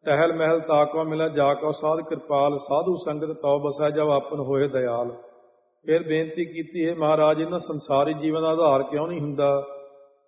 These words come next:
ਮਹਾਰਾਜ ਕਹਿੰਦੇ, "ਸੰਸਾਰੀ ਜੀਵ ਪੁੱਠੇ ਰਸਤੇ ਚੱਲਦੇ ਆ, ਇਸ ਕਰਕੇ ਤਰਦੇ ਨਹੀਂ। ਅਸੀਂ ਤਾਂ ਬੜੀ ਕੋਸ਼ਿਸ਼ ਕਰਦੇ ਹਾਂ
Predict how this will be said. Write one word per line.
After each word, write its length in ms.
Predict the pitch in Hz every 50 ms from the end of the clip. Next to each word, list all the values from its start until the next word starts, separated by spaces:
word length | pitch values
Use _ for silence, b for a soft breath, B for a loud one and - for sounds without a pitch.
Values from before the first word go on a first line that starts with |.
| _ 113
ਮਹਾਰਾਜ 300 | 143 151 165 180 180 180
ਕਹਿੰਦੇ, 220 | 180 180 190 196
"ਸੰਸਾਰੀ 540 | 180 - 165 160 - - 143 143 151 160 170
ਜੀਵ 240 | 165 165 180 175 175
ਪੁੱਠੇ 420 | - - 160 151 - - 165 175
ਰਸਤੇ 320 | 170 165 151 - - 170 160
ਚੱਲਦੇ 440 | 160 160 131 123 110 104 110 110
ਆ, 40 | 113
ਇਸ 220 | 120 131 135 - -
ਕਰਕੇ 340 | 143 143 143 143 - 156 156
ਤਰਦੇ 440 | 151 - 151 139 139 139 143 147 147
ਨਹੀਂ। 220 | 143 147 147 143 147 - - - - _ _ _ _ _ _ _ _ - 147
ਅਸੀਂ 160 | 143 170 175
ਤਾਂ 140 | 160 180 165
ਬੜੀ 240 | 151 147 147 165 170
ਕੋਸ਼ਿਸ਼ 420 | 165 - 160 160 147 156 147 -
ਕਰਦੇ 420 | - 160 147 143 139 151 156 151
ਹਾਂ 60 | 135